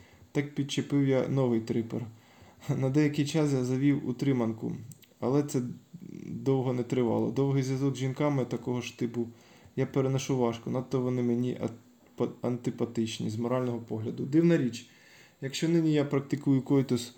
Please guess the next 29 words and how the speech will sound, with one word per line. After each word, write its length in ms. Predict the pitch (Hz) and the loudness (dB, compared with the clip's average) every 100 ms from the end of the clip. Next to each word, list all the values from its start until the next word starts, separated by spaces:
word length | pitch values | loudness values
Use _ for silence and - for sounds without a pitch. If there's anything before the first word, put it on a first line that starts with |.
| - - - - - | -20 -20 -20 -20 0
то 100 | 135 | 4
не 120 | 135 | 4
задля 520 | 135 139 160 151 - | 2 4 4 4 2
нього 300 | 139 127 123 | 0 2 0
самого. 540 | - 123 123 113 110 117 | -2 0 0 -2 -4 -2
Він 160 | 151 156 | 2 2
мене 180 | 143 | 4
не 120 | 139 131 | 2 2
дуже 320 | 135 123 113 | 2 2 2
задовольняє. 600 | 113 123 117 113 113 107 110 - | 2 2 2 2 0 -2 -8 -4
Я 100 | 131 | 0
роблю 240 | 147 143 | 2 2
це 160 | 139 131 | 0 -4
з 60 | |
тим, 240 | - 151 143 | -2 0 0
щоб 180 | 139 120 - | -2 -4 -4
потім 500 | 127 120 135 120 - | -6 -4 -2 -2 -4
солодити, 640 | - 127 123 135 139 127 120 - - - - | -4 0 2 0 0 0 -2 -8 -20 -20 -16
збуджувати 580 | 120 123 139 135 127 127 | -10 0 0 2 0 -2
свою 240 | - 127 127 135 135 - | -2 0 2 4 4 2
уяву 340 | 127 135 127 | 2 2 0
самим 360 | - 127 127 117 | -2 -2 -2 -4
спогадом 460 | - 139 127 117 | -2 2 2 2
про 140 | 110 120 | 0 -6
цей 220 | 120 113 | -4 -4
акт, 180 | 117 - _ _ _ _ _ - _ - | -6 -14 _ _ _ _ _ -20 _ -12
який 420 | - 127 - 139 127 | -2 0 4 6 6
уявляє 420 | 127 135 139 131 | 4 4 4 4
мені 360 | 127 131 139 | 2 0 0